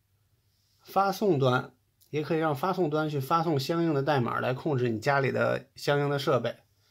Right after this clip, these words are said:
那么我呢，在我的博客里边还是给大家提供了一个文字版的教程。这篇教程的名字呢叫 Home Assistant 使用 Node M C U，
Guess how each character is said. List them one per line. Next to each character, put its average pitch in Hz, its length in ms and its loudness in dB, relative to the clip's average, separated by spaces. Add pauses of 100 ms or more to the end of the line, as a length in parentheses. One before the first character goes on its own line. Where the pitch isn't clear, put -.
(560)
那 226 140 2
么 196 240 6
我 131 240 2
呢， 165 340 -2
在 180 140 2
我 139 100 4
的 131 100 4
博 131 220 2
客 160 220 0
里 127 100 2
边 120 220 -2
还 127 120 -4
是 160 80 -4
给 131 120 -6
大 123 100 -4
家 151 180 -4
提 135 280 -8
供 165 220 -6
了 143 100 -4
一 131 160 -2
个 127 500 -6 (140)
文 135 200 0
字 156 120 -2
版 113 160 4
的 117 100 0
教 131 240 -2
程。 123 300 -10 (1400)
这 180 100 -4
篇 180 160 0
教 185 220 0
程 139 180 -2
的 143 80 -4
名 127 220 0
字 151 80 -4
呢 143 180 0
叫 131 320 2
Home 131 300 -4
Assistant 139 460 -4
使 127 180 -4
用 127 200 0
Node 135 220 -2
M 131 180 -2
C 151 180 -6
U， 180 260 2